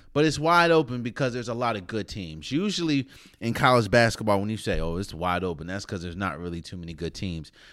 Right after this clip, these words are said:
No, I can make a case. I can see Gonzaga winning. I can see Kansas winning. I can see U C L A. I can see Purdue,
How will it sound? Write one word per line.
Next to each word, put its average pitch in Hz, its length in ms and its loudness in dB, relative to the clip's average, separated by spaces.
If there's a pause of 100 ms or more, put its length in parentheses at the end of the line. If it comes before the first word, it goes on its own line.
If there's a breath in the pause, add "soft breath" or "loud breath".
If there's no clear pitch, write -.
(120)
No, 123 320 0 (240 soft breath)
I 180 160 4
can 196 160 -2
make 165 160 -2
a 127 60 -12
case. 143 340 0
I 175 120 4
can 185 180 -2
see 165 300 2
Gonzaga 98 520 -2
winning. 82 260 -8
I 123 120 2
can 135 180 -2
see 160 280 -8
Kansas 107 360 -8
winning. 85 220 -10
I 127 100 -2
can 143 140 -6
see 160 300 -4
U 135 200 -4
C - 140 -10
L 95 160 -4
A. 76 100 -4
I 110 80 0
can 123 160 -6
see 170 300 -4
Purdue, 87 440 -8